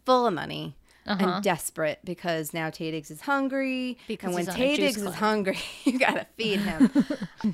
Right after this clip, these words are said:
Speaker 1: So Charlie decides he's going to pay for this food and keep it for his boss. Harper says, "Well, there are two meals in there. Let's both save our jobs.
Speaker 2: Right.
Speaker 1: We'll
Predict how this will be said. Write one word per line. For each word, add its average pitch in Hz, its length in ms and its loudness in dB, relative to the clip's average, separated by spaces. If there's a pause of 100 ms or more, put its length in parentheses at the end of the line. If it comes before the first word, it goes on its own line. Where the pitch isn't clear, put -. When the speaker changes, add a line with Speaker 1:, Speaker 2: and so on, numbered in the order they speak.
(100)
Speaker 1:
So 208 480 6
Charlie 202 360 0
decides 175 500 -4
he's 175 200 -6
going 160 280 -2
to 160 220 -4
pay 160 200 0
for 165 120 -6
this 151 160 -6
food 156 260 -4
and 156 200 -6
keep 156 280 -6
it 156 240 -6
for 147 320 -4
his 160 180 -10
boss. - 360 -2 (140)
Harper 190 380 0
says, 160 540 -2 (160)
"Well, 185 480 2 (100)
there 175 140 2
are 165 100 2
two 226 240 -2
meals 170 320 0
in 156 100 -2
there. 147 380 -6 (380)
Let's 185 220 -4 (360)
both 180 300 0
save 185 260 -2
our 156 140 0
jobs. 170 560 0
Speaker 2:
Right. 170 380 -2 (260)
Speaker 1:
We'll 165 320 -4